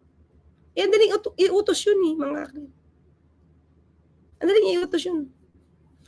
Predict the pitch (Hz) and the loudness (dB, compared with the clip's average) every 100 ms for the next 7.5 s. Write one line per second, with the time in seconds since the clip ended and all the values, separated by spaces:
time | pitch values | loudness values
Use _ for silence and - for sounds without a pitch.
0 | _ - 302 320 320 311 330 339 277 254 | _ -4 -2 2 2 4 2 0 0 2
1 | 254 247 262 240 233 208 196 196 180 160 | 2 2 0 0 0 0 -2 -2 -6 -10
2 | - _ _ _ _ _ _ _ _ _ | -18 _ _ _ _ _ _ _ _ _
3 | _ _ - 151 139 156 _ _ _ _ | _ _ -12 -10 -10 -14 _ _ _ _
4 | - 208 262 262 190 - 233 233 233 240 | -2 2 4 4 2 0 0 0 0 0
5 | 233 226 233 196 185 - 190 220 208 240 | 0 0 0 0 0 -2 -6 -4 -4 0
6 | 226 220 180 170 196 - _ _ _ _ | 0 0 0 0 -4 -12 _ _ _ _
7 | _ _ 180 180 220 | _ _ -6 -4 -6